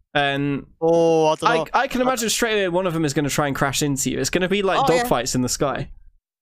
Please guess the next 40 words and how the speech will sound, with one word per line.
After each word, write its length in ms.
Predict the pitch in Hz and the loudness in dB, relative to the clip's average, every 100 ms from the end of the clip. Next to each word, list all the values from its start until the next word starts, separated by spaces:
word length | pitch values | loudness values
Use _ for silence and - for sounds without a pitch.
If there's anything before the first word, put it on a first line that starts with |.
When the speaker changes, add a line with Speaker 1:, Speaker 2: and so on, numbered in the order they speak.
| _ _ _ _ _ | _ _ _ _ _
Speaker 2:
Yeah. 140 | 165 165 _ _ _ _ _ _ _ _ | -16 -16 _ _ _ _ _ _ _ _
Speaker 1:
Gonna 120 | 139 | -4
crash 280 | 160 147 135 | 0 -2 0
Speaker 2:
Gonna 120 | 135 | -2
Speaker 1:
into 140 | 123 135 | 0 0
Speaker 2:
crash 160 | 127 110 | -2 -4
Speaker 1:
Anth. 120 | - | -8
Speaker 2:
into 100 | - | -4
Speaker 1:
Yeah. 160 | 135 117 | -2 -2
Speaker 2:
Yeah. 280 | 123 123 120 | -6 -10 -8
Speaker 1:
Yeah, 240 | 165 143 127 | -4 -2 -2
I, 40 | |
Speaker 2:
Yeah. 280 | 175 131 139 | -4 -4 -4
Speaker 1:
I 40 | 170 | -2
thought 160 | 240 | -2
that'd 160 | 214 135 | -2 -2
be 80 | 127 | -4
the 100 | 120 | -2
case, 300 | 120 113 - | -4 -2 -2
so 400 | - 147 139 139 143 | -2 0 -2 -4 -4
Speaker 2:
That'd 120 | 185 185 | -6 -4
be 60 | |
the 80 | 170 | -6
first 220 | 190 185 | -4 -4
thing 100 | 180 | -4
they'll 60 | 160 | -8
try 180 | - 143 | -4 -4
to 100 | 120 | -4
do. 140 | 127 127 - - | -12 -14 -18 -6
Speaker 1:
I'm 100 | 160 | -2
guessing 340 | 190 202 190 185 | -2 -2 -2 -2
you're 100 | 175 | 0
gonna 160 | 175 | -2
get 140 | 156 147 | 0 -2
it 60 | |
set 200 | 143 156 | -2 -2
on 80 | 143 | 0
invite 280 | 139 131 127 | 0 0 0
only, 280 | 131 123 110 | -2 -2 -4
yeah? 160 | 127 | -6